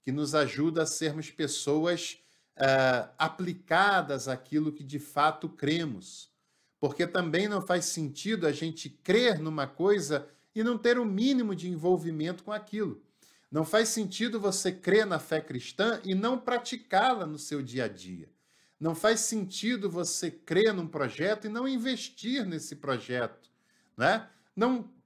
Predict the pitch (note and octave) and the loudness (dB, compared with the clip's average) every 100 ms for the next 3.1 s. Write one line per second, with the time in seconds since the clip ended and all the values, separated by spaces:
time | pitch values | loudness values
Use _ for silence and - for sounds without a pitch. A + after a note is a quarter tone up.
0 | _ - D#3+ B3+ B3+ A#3 A3+ G#3 F#3 - | _ -6 2 4 6 4 4 0 -2 0
1 | A#3 A3 F3+ F3+ - F#3 F#3 F3+ D#3 D#3+ | -2 0 0 0 2 2 2 -6 -6 -4
2 | C3+ D#3 D3+ - C#3+ - - E3+ A3+ G3 | 2 0 0 -4 -4 -6 0 2 4 0
3 | A#2+ | -4